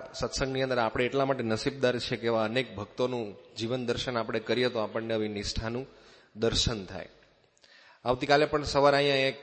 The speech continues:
સુંદર મજાનો સંવાદ આપની સમક્ષ રજૂ થશે, એની અંદર પણ રાજકોટના એક મુક્તરાજના અદ્ભુત નિષ્ઠાની આપણને ઝલક જોવા મળશે, ઝાંખી જોવા મળશે, એનું દર્શન કરવાનું આપણને સૌભાગ્ય મળશે કે કેવી નિષ્ઠાથી આજે ભક્તો જીવન જીવે છે,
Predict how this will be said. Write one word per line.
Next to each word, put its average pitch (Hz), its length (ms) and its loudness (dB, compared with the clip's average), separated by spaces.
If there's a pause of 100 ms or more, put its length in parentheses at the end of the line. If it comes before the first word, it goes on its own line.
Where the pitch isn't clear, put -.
(160)
સુંદર 139 320 0
મજાનો 127 360 0
સંવાદ 127 420 2
આપની 123 300 0
સમક્ષ 120 360 -6
રજૂ 120 220 -2
થશે, 131 340 -4
એની 123 200 -4
અંદર 127 240 -2
પણ 120 260 0 (480)
રાજકોટના 120 600 -2
એક 104 80 -2
મુક્તરાજના 107 800 2 (460)
અદ્ભુત 131 380 4 (220)
નિષ્ઠાની 151 580 4 (460)
આપણને 120 400 -2
ઝલક 110 320 -2
જોવા 98 240 0
મળશે, 95 240 -8
ઝાંખી 101 400 -6
જોવા 92 240 -4
મળશે, 87 360 -12
એનું 101 160 -8
દર્શન 120 400 2
કરવાનું 131 380 0
આપણને 110 300 -4
સૌભાગ્ય 90 540 -6
મળશે - 280 -16 (1040)
કે 196 100 10
કેવી 214 260 10
નિષ્ઠાથી 220 520 10
આજે 190 200 10
ભક્તો 156 340 6
જીવન 143 380 4
જીવે 127 320 6
છે, - 120 -2